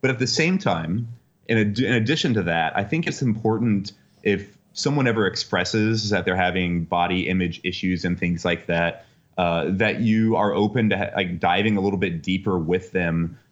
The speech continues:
uh, into, you know, why do they feel that way? And to what extent do you think it, they think it's something that is within their control versus what's not within their control? Or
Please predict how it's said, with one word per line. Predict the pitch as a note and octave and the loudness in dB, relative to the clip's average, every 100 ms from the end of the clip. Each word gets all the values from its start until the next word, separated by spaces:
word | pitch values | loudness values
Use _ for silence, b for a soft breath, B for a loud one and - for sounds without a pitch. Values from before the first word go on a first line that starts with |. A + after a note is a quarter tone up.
| - | -4
uh, | E2+ E2 | -2 0
into, | F#2 F#2 G#2 F#2+ F2+ F2+ F2+ | 0 0 0 2 2 2 0
you | D#2+ | 2
know, | F#2+ | 0
why | E2+ F2 | 2 2
do | F#2 | 2
they | G2 | 0
feel | G2+ C3+ D3+ | -2 0 0
that | G2+ D2+ | 0 0
way? | D#2+ D2 D2+ | -2 -2 -2
And | E2 E2+ | 0 -2
to | G#2 | 0
what | G#2 | 0
extent | F#2+ - A2 G#2 G2+ G2+ | 0 -2 0 2 0 -2
do | G#2 | 0
you | G2 F#2+ | 0 0
think | G2 G2+ G2+ | 0 -2 0
it, | G2 - | -2 0
they | G2 | -2
think | F#2+ G2+ | 0 0
it's | G2 F#2+ | -2 -2
something | G2 F#2+ F2+ | 0 0 2
that | F2 E2+ B B B | 2 0 B B B
is | F#2+ | -2
within | A2 G#2 G#2+ | 0 2 2
their | G#2+ G#2 | 2 2
control | A2+ G#2 A2 G2 G#2 | 2 0 2 2 2
versus | G2+ G2 G2+ F2+ | 0 -2 -2 -2
what's | G2 F#2 | -4 -2
not | G#2 F#2+ - | 0 0 0
within | F2 E2+ E2 | -4 -2 -2
their | E2 | -2
control? | E2 F2 - E2+ E2 D2+ | -4 -6 -2 0 0 2
Or | G2 F#2+ | 2 0